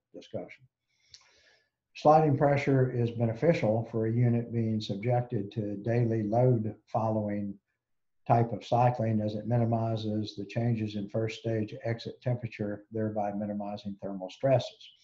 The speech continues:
And say if we're, we're doing daily load following, we're keeping the, the turbine rotor hot.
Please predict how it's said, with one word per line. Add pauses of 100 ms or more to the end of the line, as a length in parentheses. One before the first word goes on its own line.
(500)
And
say
if
we're, (500)
we're
doing
daily
load
following,
we're
keeping
the,
the
turbine
rotor
hot.